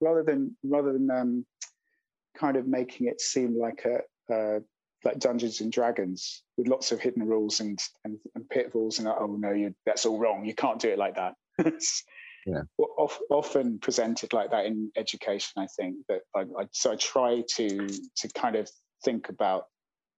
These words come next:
Speaker 1: the person that I was when I was fifteen, and that was somebody who's really enthusiastic about music and listened to everything, uh, and didn't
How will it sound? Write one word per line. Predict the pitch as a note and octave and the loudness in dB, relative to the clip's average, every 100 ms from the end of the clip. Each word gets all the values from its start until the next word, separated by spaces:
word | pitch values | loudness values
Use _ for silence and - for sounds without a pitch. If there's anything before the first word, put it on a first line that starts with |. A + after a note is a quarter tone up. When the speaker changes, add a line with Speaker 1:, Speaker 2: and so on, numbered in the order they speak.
| _ | _
Speaker 1:
the | A2+ | -8
person | - A#2+ G#2+ - G#2+ | -2 0 0 0 -2
that | G2 | 0
I | A2+ A2 | 0 2
was | F#2+ F#2 - | 0 0 -2
when | G2+ | -2
I | G2 F#2 | -2 -2
was | F#2+ | -2
fifteen, | - - - G2 F2+ F#2 | -6 -12 -4 -2 -2 -4
and | F#2 | -6
that | F2 | -6
was | G2+ | -2
somebody | - A2 F#2 F2+ | -2 -2 -2 -2
who's | G2+ - | -4 -4
really | A2 A2 G2+ G2 | -2 0 0 -2
enthusiastic | F#2+ - G2 G2+ F#2 - G2 - | -4 -4 -2 0 -2 -2 -6 -4
about | G2+ F#2 D#2+ | -2 -2 -2
music | F#2 F2 F#2+ F2 G2+ | -4 -2 -2 -4 -4
and | F#2+ F#2 G2 | -4 -6 -6
listened | G2+ - A2 G2 - | -2 -2 -2 -4 -4
to | A2 - | 6 6
everything, | - F#2+ - F2+ F#2+ - _ - _ _ - | 6 -2 -2 -4 -4 -12 _ -20 _ _ 2
uh, | G#2 G2 - | 4 4 2
and | G2+ G2 - | 0 -2 -2
didn't | B2 A#2+ | 0 0